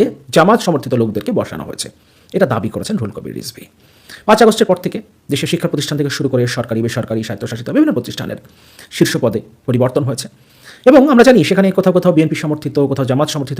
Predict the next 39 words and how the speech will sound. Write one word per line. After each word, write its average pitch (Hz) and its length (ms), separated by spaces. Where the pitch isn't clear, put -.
কোথাও 131 220
বৈষম্য 135 220
বিরোধী 131 220
ছাত্র 139 200
আন্দোলন, 131 300
জাতীয় 127 200
নাগরিক 123 240
কমিটি 127 300
বা 131 60
ছাত্রদের 160 380
যে 151 100
অংশ, 135 140
জাতীয় 131 220
নাগরিক 123 240
কমিটি 127 220
বা 117 80
বৈষম্য 123 200
বিরোধী 120 200
ছাত্র - 240
আন্দোলন 139 220
সহ 233 120
যে 131 120
অংশটা 180 260
সরকারের 127 340
মধ্যে 113 240
আছে 147 200
ছাত্রদের, 107 320
তাদের 214 260
সমর্থিত 139 340
কেউ 165 160
কেউ 220 100
এই 123 80
জায়গাগুলোতে 110 360
বসেছেন। - 320
আরও 262 120
কোনো 214 160
কোনো 196 140
দলের 147 200
নাম 131 80